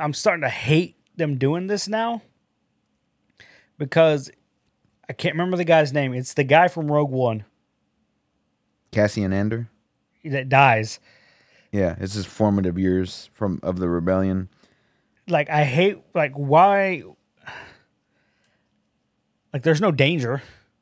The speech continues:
Speaker 2: Right, 'cause we know he's gonna live.
Speaker 1: We know he's going to live to make it to Rogue One.
Speaker 2: Right.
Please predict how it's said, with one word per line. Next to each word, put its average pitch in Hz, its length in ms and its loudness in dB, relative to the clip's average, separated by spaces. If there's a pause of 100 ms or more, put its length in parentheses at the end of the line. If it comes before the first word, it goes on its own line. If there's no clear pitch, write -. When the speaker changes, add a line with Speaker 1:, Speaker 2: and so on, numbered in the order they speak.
(680)
Speaker 2:
Right, 113 160 4
'cause 98 140 -4
we 101 100 4
know 110 180 6
he's 110 180 2
gonna 101 200 -2
live. 104 500 2
Speaker 1:
We 175 100 -4
know 175 200 2
he's 240 160 2
going 190 200 2
to 175 140 -2
live 180 520 0
to 175 100 4
make 165 180 0
it 185 120 -8
to 170 80 -4
Rogue 160 320 0
One. 170 380 -2
Speaker 2:
Right. 98 360 4